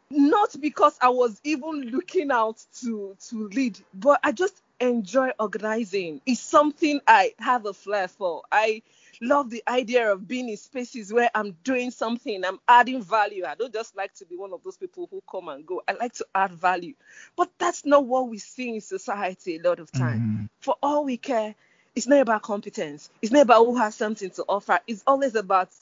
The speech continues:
Speaker 1: what sex are you? What's this person's gender? That's just one of it. When I was, uh, um, before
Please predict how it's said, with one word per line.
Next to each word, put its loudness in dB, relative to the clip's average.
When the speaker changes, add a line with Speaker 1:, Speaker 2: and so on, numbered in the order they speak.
Speaker 1:
what -8
sex -12
are -8
you? -14
What's -8
this -10
person's -8
gender? -6
That's 4
just 0
one 0
of -2
it. -4
When 0
I 4
was, -2
uh, 0
um, -4
before 2